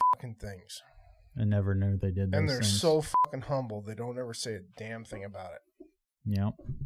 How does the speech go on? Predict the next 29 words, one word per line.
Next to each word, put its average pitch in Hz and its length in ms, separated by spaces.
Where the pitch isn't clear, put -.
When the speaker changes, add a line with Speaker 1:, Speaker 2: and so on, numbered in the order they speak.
Speaker 1:
You 131 100
know, 104 240
and 127 100
that's, 151 280
that's, 175 320
that's 185 260
Kurt. 190 320
And 135 160
Kurt 185 400
around 135 360
here 139 320
was, 117 380
uh, 123 100
they 143 120
did 147 120
an 156 100
article 160 440
on 98 80
him 92 180
in 151 80
the 135 60
Sioux 156 180
City 151 220
Journal 156 320
not 95 160
too 170 140
many 135 200
years 101 240
ago 92 400